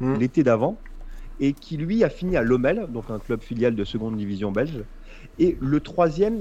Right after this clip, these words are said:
Speaker 2: je crois que c'est Fata. Il s'appelle, je crois qu'il a joué vingt minutes avec Troyes. Et ces trois joueurs, c'est dix-sept, j'ai regardé en plus avant pour pas dire de bêtises, je crois que c'est seize et demi. Bon, on est entre seize et dix-huit millions d'euros d'achat. Est-ce que vous pensez que Troyes,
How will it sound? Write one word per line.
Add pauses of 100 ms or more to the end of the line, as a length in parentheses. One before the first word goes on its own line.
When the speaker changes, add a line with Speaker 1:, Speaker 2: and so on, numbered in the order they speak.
Speaker 2:
je
crois
que
c'est
Fata. (180)
Il
s'appelle,
je
crois
qu'il
a
joué
vingt
minutes (140)
avec
Troyes. (420)
Et
ces
trois
joueurs, (160)
c'est (380)
dix-sept, (240)
j'ai
regardé
en
plus
avant
pour
pas
dire
de
bêtises,
je
crois
que
c'est
seize
et
demi. (680)
Bon,
on
est
entre
seize
et
dix-huit
millions
d'euros
d'achat. (460)
Est-ce
que
vous
pensez (920)
que
Troyes,